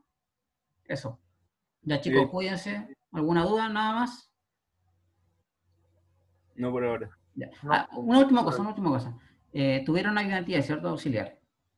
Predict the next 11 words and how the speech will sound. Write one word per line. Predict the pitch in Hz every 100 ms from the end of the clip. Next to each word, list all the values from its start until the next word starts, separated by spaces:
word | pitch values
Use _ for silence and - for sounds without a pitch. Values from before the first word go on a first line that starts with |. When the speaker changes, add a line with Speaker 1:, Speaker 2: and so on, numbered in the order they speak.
| _ _ _ _ -
Speaker 2:
Sí. | 143 - _ _ _
Speaker 1:
Ya, | - 127 117
¿qué | 170
Speaker 3:
Sí. | 165
Speaker 1:
tal? | 160 139
¿Le, | 135
le | 131 135
ayudó? | 135 143 185 233 254
¿Les | 180
pareció | 175 165 160 196
bien? | 220 277 262